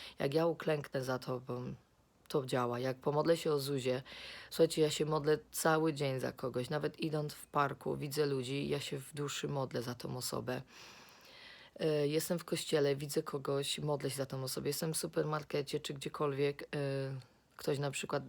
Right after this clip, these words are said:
no przykład taki banalny, kłóci się, a, a, no widać, że jest daleko od Pana Boga. Modlę się, żeby Pan Jezus dotknął serca tego człowieka.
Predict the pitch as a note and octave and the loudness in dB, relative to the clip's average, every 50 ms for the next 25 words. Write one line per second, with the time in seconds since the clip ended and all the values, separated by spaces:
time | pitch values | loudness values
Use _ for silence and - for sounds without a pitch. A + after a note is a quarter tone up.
0 | - D#3+ E3+ E3+ D3 D3 D3 C#3+ C#3 - - - - - - - D3+ A#2+ - B2 | -10 -10 -8 -6 -4 -2 -2 -2 -4 -8 -14 -12 -4 -2 0 0 0 -2 -2 -4
1 | A#2+ - - C3+ - - C3+ C3 B2+ C#3 C#3 C#3 C3+ C3 B2+ C3 C3 - - D#3 | -4 -4 -6 -10 -8 -8 -8 -4 -2 -2 0 0 0 -2 -2 -4 -6 -6 -6 -6
2 | C#3+ - - - B2+ - - C#3+ C#3 C3 - - - - - - - D3 C3+ E3 | -6 -4 -6 -6 -4 -4 0 0 2 2 0 -2 -4 -8 -8 -6 -6 -6 -6 -6
3 | D#3+ - - - - - - - - - - - A3+ A3 - - - G3+ G#3+ F#3+ | -8 -12 -14 -16 -14 -14 -14 -14 -16 -10 -4 0 0 2 2 0 0 0 4 8
4 | F3 E3 D3 D#3 D3+ C#3+ C#3 D3+ C#3+ C#3+ C3+ - C#3+ C3+ - - D3 C#3 C#3 C3 | 8 8 10 8 4 4 6 4 4 4 4 2 0 0 0 0 0 0 0 0
5 | C3 C3+ B2+ - D#3 - - D#3+ D#3+ D#3 D3+ D3 C#3+ C#3+ C#3 - - C#3 B2+ C#3 | 0 0 0 0 0 -2 -2 -2 0 0 0 0 0 -2 -2 -2 -2 -4 -2 -2
6 | C3+ C3 - C#3 C3+ C3+ C3 C3+ C#3 C3 D3 C#3+ - - D3 C3+ - - C3+ - | -2 -2 -2 -4 -4 -4 -4 -4 -4 -2 -2 -4 -4 -4 -6 -4 -4 -4 -4 -4
7 | - - - - C3 C3 C3 - - C#3 B2+ C3 C#3 - - D3 C#3+ | -6 -8 -8 -8 -8 -8 -8 -8 -6 -6 -4 -6 -6 -4 -4 -6 -6